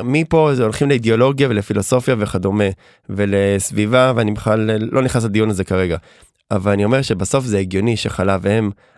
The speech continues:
או חלב כזה או אחר, אמור להרגיע ולהשרות איזשהו שובע. זה, יש בזה היגיון.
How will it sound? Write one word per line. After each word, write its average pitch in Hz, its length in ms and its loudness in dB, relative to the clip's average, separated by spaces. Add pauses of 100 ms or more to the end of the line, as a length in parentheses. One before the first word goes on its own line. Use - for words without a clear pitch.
(360)
או 95 80 -2
חלב 98 340 0
כזה 98 240 0
או 95 80 2
אחר, 95 260 0
אמור 98 260 0
להרגיע 98 580 0
ולהשרות 92 440 -2
איזשהו 90 220 -8
שובע. 87 400 -2 (100)
זה, 82 300 -6 (140)
יש 98 240 -2
בזה 98 140 -2
היגיון. 90 420 0